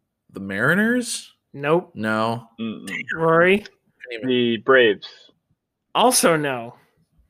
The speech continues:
Speaker 3: No.
Speaker 1: We're talking, I think we're thinking Mark, I'm thinking, you know who I was
Speaker 3: Ah.
Speaker 1: thinking of? I was thinking of Brett for the
Speaker 3: Mm.
Speaker 1: Mariners.
Speaker 2: <laughs>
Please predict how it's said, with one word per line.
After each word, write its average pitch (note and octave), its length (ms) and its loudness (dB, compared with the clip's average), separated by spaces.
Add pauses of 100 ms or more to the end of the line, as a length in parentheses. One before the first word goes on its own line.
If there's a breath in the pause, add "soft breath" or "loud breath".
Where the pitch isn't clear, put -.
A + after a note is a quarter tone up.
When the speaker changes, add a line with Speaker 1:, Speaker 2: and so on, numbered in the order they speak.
Speaker 3:
No. A#2 500 -2 (760)
Speaker 1:
We're C3 120 2
talking, F3+ 160 4
I - 200 -6
think F#3 120 0
we're F#3 80 4
thinking E3 260 2
Mark, C#3+ 300 2
I'm D3 120 -2
thinking, D3+ 220 -2
you B2 260 -8 (200)
know B2 320 4
who A3+ 80 8
I F#3+ 120 4
was G3+ 80 2
Speaker 3:
Ah. - 20 -10
Speaker 1:
thinking G#3 160 2
of? D#3 100 -2
I C#3 80 0
was E3+ 100 2
thinking G#3 140 2
of C3+ 120 0
Brett C3+ 200 0 (960)
for A2+ 160 -6
the G#2+ 60 -4
Speaker 3:
Mm. - 100 0 (200)
Speaker 1:
Mariners. F#2+ 420 -2
Speaker 2:
<laughs> - 40 -16